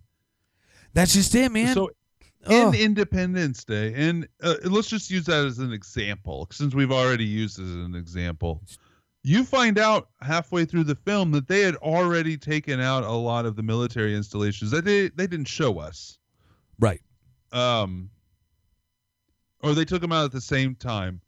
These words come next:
Speaker 2: You have no way of knowing where some of these secret military installations could be. You could be right next to one and not even know it.
Speaker 1: Right,
Speaker 2: It's
Speaker 1: except
Speaker 2: the
Speaker 1: I've
Speaker 2: middle
Speaker 1: got
Speaker 2: of the
Speaker 1: one
Speaker 2: night, this thing comes over, it blows you up, and you didn't even know.
Speaker 1: Well, let's be honest here. I have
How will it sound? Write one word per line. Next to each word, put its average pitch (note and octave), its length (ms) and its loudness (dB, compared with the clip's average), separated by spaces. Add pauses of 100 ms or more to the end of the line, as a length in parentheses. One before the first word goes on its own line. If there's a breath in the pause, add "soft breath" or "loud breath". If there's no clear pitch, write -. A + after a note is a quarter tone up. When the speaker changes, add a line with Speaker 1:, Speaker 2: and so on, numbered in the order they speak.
(560)
Speaker 2:
You B3+ 280 0
have F#3+ 300 -2
no C#3 200 0
way B2+ 280 -2
of A#2+ 160 -6
knowing B2 500 -2
where D3+ 460 0 (180)
some F3+ 300 -4
of F3 120 -4
these C#3 260 -2
secret D#3+ 720 -6
military D3 540 0
installations C#3+ 560 -4
could B2+ 140 -6
be. A#2+ 260 -2 (220 soft breath)
You F#3 100 0
could A3 140 -2
be A3+ 120 0
right D#3 380 2
next F3 300 -4
to G3+ 100 -8
one D3 220 -4
and C3+ 100 -4
not D3 200 0
even B2 280 -2
know D#3 220 2
it. C3 180 -2 (140)
Speaker 1:
Right, F#3 160 4
Speaker 2:
It's - 80 -4
Speaker 1:
except D3+ 260 4
Speaker 2:
the D#3+ 60 8
Speaker 1:
I've D3 80 8
Speaker 2:
middle - 80 4
Speaker 1:
got D#3 160 8
Speaker 2:
of C#3 60 4
the C#3+ 60 8
Speaker 1:
one D#3 200 6
Speaker 2:
night, D#3+ 120 0
this D3 140 -12
thing F3 240 -2
comes D3+ 300 -2
over, D#3 360 0
it A2+ 120 -6
blows C#3 420 2
you D#3+ 220 -2
up, F#3+ 240 -2
and A2+ 120 -4
you A#2 120 -8
didn't A#2 180 -6
even A2+ 260 -6
know. A2 380 -2
Speaker 1:
Well, D#3 260 2
let's D3+ 280 2
be E3 180 2
honest A#3 380 2
here. E2+ 180 0
I C3+ 200 4
have C#3 520 4